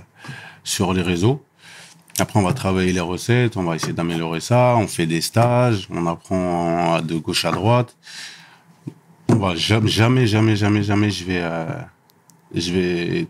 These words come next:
tout connaître dans la cuisine, c'est impossible. Donc, euh, je vais apprendre, apprendre, apprendre, pousser, pousser, pousser. Et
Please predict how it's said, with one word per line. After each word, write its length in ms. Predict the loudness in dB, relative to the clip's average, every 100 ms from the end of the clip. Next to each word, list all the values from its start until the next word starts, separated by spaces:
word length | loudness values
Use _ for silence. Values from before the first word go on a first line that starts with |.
| 0
tout 100 | 0
connaître 300 | 2 0 0
dans 80 |
la 80 | -2
cuisine, 240 | -2 -2 -2
c'est 140 | -2
impossible. 400 | -4 -4 -6 -6 -10 _ -20 -20 -18 -6
Donc, 320 | -2 -2 -2
euh, 260 | -2 -2 -2 -8 -10 -14 -20 -20 -20 -16 -10
je 120 | -8
vais 100 | -4
apprendre, 360 | -4 0 0 0
apprendre, 320 | -2 -4 -2
apprendre, 340 | -4 -2 0 0
pousser, 320 | -4 -4 -4
pousser, 280 | -4 -6 -6
pousser. 300 | -8 -4 0
Et 260 | 0 0